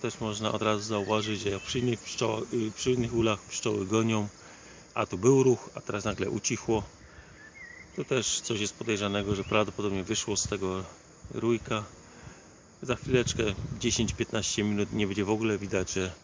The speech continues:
coś się w tym ulu stało. Zajrzymy jeszcze do środka. Na ramkach było tutaj czarno, a w tej chwili, no, tu akurat widać,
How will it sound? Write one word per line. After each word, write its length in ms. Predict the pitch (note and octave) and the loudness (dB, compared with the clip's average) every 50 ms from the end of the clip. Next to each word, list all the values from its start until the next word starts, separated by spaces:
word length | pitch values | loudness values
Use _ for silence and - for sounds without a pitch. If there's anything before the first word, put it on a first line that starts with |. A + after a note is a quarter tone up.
| - - - | -20 -16 -8
coś 180 | - B2+ A2+ - | -6 -2 -2 -2
się 160 | - - G2 | -2 -2 -4
w 140 | - - - | -6 -4 -4
tym 200 | - G2 F#2+ F#2 | -2 -2 0 0
ulu 120 | F2+ F2+ | -2 -2
stało. 400 | - - - G2 F2 E2+ E2 E2 - - - - - - - - - - - - - - - - - - | -2 -2 0 0 0 0 -2 -4 -6 -10 -14 -12 -8 -8 -8 -8 -8 -10 -8 -6 -4 2 6 8 10 10
Zajrzymy 420 | - B2+ B2 A#2+ - - - - | 10 10 10 8 8 8 8 8
jeszcze 220 | - - - A2+ | 8 8 8 6
do 100 | - G#2 | 6 8
środka. 520 | - - - - - - - - B2+ A#2 A2 - - - - - - - - - - - - - - - - - - - - | 8 10 10 10 10 10 10 10 10 10 10 10 10 10 12 12 10 10 10 8 6 4 2 0 0 0 2 2 0 0 2
Na 140 | A#2+ A#2+ B2 | 6 8 8
ramkach 480 | A#2+ A#2+ A#2+ A#2 A2+ G#2 A2+ A2 G#2 F#2+ - - - - - - - - - - - - - - - - - - - - | 8 8 8 6 4 6 6 6 6 6 4 0 -2 -4 -6 -10 -12 -16 -16 -16 -14 -14 -16 -16 -20 -20 -20 -20 -18 -10
było 280 | - A2+ G#2+ G#2+ G#2+ G#2 | -4 -2 0 0 0 0
tutaj 300 | - - G#2 - A2+ - | -2 -4 -4 0 0 2
czarno, 640 | - - - - C3+ B2 - - B2+ B2 B2 A#2+ A#2 - - - - - - - - - - - - - - - - - - - - - - - | 4 4 6 6 6 4 4 2 4 4 4 4 2 -2 -8 -8 -10 -8 -10 -12 -12 -12 -12 -14 -14 -16 -16 -16 -16 -16 -14 -14 -14 -10 -4 -2
a 80 | C#3+ | -2
w 80 | B2 - | -2 0
tej 160 | - C#3 C3 | 0 -2 -2
chwili, 420 | - - - C3+ B2 A#2+ A#2+ A2+ G#2 - - - - - - - - - - - - - - - - - - - - - - - - - - - - - - - - - - - - - - - | -2 -2 -2 2 4 4 4 4 2 -4 -10 -10 -10 -10 -12 -14 -14 -14 -16 -16 -16 -16 -16 -14 -14 -14 -14 -14 -14 -14 -14 -14 -14 -14 -14 -16 -16 -16 -16 -16 -16 -16 -16 -14 -12 -10 -6 -6
no, 80 | B2 | -4
tu 220 | - - D3+ C#3 B2 | 0 4 6 6 6
akurat 360 | - - B2 A2+ A2 G#2 G#2 | 6 6 6 6 6 6 4
widać, 580 | G2+ G#2+ G2 A2 G#2 G2 F2+ - - - - | 0 -4 2 4 4 4 4 2 0 -2 -2